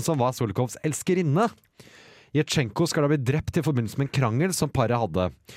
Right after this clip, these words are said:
For å skjule forbrytelsen skal Solokov ha saget av kvinnens hode, armer og ben, for enklere å kunne kvitte seg med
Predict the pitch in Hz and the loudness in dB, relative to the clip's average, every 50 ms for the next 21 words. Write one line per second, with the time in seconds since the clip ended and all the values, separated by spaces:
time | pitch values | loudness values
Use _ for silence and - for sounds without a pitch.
0 | - - - _ _ - 143 170 - - - 175 127 101 - - 156 131 123 107 | -20 -20 -20 _ _ 0 0 0 2 2 2 2 2 2 4 4 4 4 4 2
1 | - - 120 110 151 185 208 214 202 - - - 151 143 131 - 135 110 107 101 | 2 -2 -2 0 2 0 0 0 -2 -6 -4 -2 -2 -2 0 0 0 0 0 0
2 | 135 135 143 165 - - - 180 165 131 95 87 90 - 139 - - 165 131 135 | 0 0 0 -2 -2 0 0 2 2 2 0 0 -2 -2 -2 -2 0 0 0 0
3 | 143 - - - 175 143 110 90 127 131 131 107 113 120 135 131 127 156 180 214 | -2 -6 -4 -2 0 0 0 2 2 2 2 2 2 0 0 2 2 2 2 2
4 | 233 220 - - - - - - - - _ - - - 160 127 - - 101 107 | 0 -4 -8 -10 -20 -20 -20 -20 -20 -20 _ -4 -2 -2 -2 -2 0 0 2 2
5 | 120 110 139 143 151 - - 170 - - - 107 101 107 117 | 2 2 0 0 0 0 0 -2 -2 0 -2 0 0 2 2